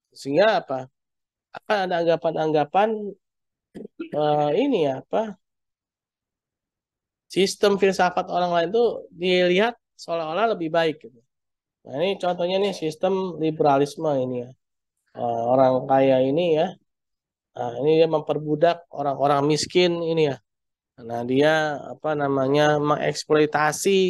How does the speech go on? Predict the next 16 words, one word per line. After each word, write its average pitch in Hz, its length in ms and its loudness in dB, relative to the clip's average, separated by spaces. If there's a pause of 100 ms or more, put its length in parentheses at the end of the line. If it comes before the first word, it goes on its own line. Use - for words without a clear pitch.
(180)
ya. 135 80 -4 (400)
Nah, 139 160 -4
ini 170 160 0
contoh 156 340 2
liberalis 139 800 -2
ya. 127 240 -4 (640)
Contoh 127 400 2 (160)
liberalis. 120 640 -4 (1900)
Nah, 107 320 -8 (1080)
kalau 143 180 4
yang 156 80 6
di 151 60 0
bawah 156 140 6
ini 180 120 4
komunis 156 720 0
ya. 135 240 -2